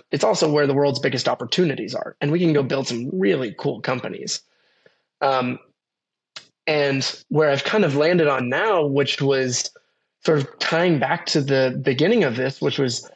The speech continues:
I just saw Dave Danielson getting all of the people I liked hanging out with around campus in one room talking about this stuff,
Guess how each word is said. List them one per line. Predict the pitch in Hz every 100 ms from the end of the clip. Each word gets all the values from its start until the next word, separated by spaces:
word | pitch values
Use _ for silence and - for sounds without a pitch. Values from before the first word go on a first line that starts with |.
| _
I | -
just | 156 156
saw | 143
Dave | 131 147 160 143 - - - _ _ _ 156
Danielson | 151 165 170 151 123
getting | 165 160 143
all | 139 160 175
of | 147 131 - _ -
the |
people | 143 170 165
I | 139
liked | 131 151 160
hanging | 156 143 131
out | 156 147
with | 143 131 -
around | 139 143 139
campus | - 156 156 127 -
in | - 131
one | 139 151
room | 151 175 135
talking | 131 165 170
about | 139 120 131
this | 127
stuff, | - 131 120 127